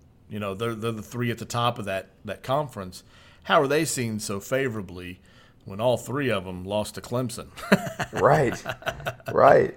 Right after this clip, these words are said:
Speaker 2: I mean, that's the crazy, I, like, uh, Mark Ennis covers Louisville and has a radio show in Louisville. He has some very funny things. Kentucky fans can, are probably torn on Mark 'cause he likes to rib Kentucky, but he's a very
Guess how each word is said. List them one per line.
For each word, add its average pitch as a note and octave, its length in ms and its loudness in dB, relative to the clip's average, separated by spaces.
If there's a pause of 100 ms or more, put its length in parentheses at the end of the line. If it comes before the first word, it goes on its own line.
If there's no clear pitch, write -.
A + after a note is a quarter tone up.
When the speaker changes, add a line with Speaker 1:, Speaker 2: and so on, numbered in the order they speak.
Speaker 2:
I A2 40 -4
mean, A2+ 140 2
that's C3+ 260 6
the G#2 80 -2
crazy, A#2 440 2
I, A2 80 4
like, G#2+ 420 -2
uh, F#2+ 220 0
Mark G2+ 300 0
Ennis G2 500 -2 (840)
covers G2 400 0
Louisville G2+ 640 0 (160)
and G2 80 -6
has G#2 160 -2
a G2+ 40 -8
radio G2 360 2
show G#2 280 -2
in G2 120 -4
Louisville. G2 460 -2 (880)
He A2+ 280 -4
has G#2 200 2
some G2 180 -8
very F2+ 200 0
funny F2+ 220 -4
things. F2 460 -8
Kentucky F#2 360 -4
fans F#2 360 -6 (160)
can, G2+ 300 -8
are F#2+ 340 -2 (300)
probably F#2+ 260 -4
torn F#2+ 260 -4
on E2+ 200 -2
Mark F2 280 -2
'cause F#2+ 120 -14
he F2+ 100 -8
likes F2 240 -6
to F2+ 100 -10
rib E2+ 280 -6
Kentucky, E2 480 -8
but - 240 -8 (180)
he's F#2 180 -6
a E2+ 60 -8
very F2 320 -4